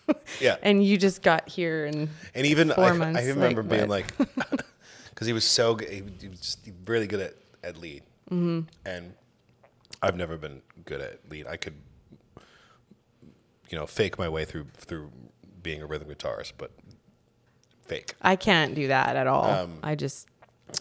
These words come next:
Speaker 1: can play the
Speaker 2: and,
Speaker 1: chords.
Speaker 2: uh,
Speaker 1: and not even.
Speaker 2: um, he showed me that, that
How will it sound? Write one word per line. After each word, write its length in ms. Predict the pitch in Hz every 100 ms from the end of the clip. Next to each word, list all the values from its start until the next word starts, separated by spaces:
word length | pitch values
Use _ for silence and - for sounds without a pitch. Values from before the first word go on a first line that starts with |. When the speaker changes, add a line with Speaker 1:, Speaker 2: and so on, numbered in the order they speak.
| -
Speaker 1:
can 160 | 139
play 160 | 135 143
the 60 | 101
Speaker 2:
and, 80 | 95
Speaker 1:
chords. 180 | 92 110
Speaker 2:
uh, 260 | 85 80 -
Speaker 1:
and 180 | - 151 - - _ _ -
not 300 | 135 120 135
even. 300 | 120 127 156 _ - - - -
Speaker 2:
um, 300 | 90 87 78 73 _ _ _ _ _ _ _ -
he 160 | -
showed 280 | 117 - 127
me 120 | 123
that, 380 | 98 90 80 - _ -
that 380 | - 78 - -